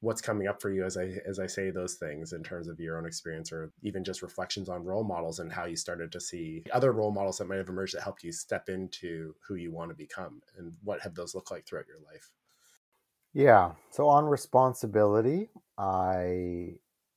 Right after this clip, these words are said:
Speaker 2: highly identify with a call to be responsible, um, and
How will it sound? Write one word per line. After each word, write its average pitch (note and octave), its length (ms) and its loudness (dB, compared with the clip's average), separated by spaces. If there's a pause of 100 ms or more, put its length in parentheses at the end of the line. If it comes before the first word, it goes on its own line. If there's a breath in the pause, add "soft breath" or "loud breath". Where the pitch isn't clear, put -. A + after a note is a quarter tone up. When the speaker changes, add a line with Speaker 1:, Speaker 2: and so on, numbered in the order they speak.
(240)
Speaker 2:
highly A#2 800 4 (1120)
identify F2 840 0
with E2+ 480 -6 (1400)
a F#2 80 0
call G2 500 6
to - 120 -4
be F2+ 200 -2
responsible, E2+ 920 -4 (420)
um, D#2+ 640 -4 (160)
and E2+ 640 -8